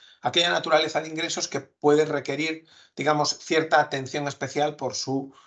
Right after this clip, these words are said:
eh, por su tipología. Entonces, la primera parte, bueno,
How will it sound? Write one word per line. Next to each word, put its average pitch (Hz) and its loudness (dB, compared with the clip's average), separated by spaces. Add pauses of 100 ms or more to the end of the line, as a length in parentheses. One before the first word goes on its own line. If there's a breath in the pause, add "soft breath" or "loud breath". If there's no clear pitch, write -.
(180 loud breath)
eh, 120 2
por 123 -2
su 120 2 (220 loud breath)
tipología. 120 0 (1080 soft breath)
Entonces, 156 0 (420)
la - 6
primera 220 2
parte, 117 0 (180)
bueno, 127 -4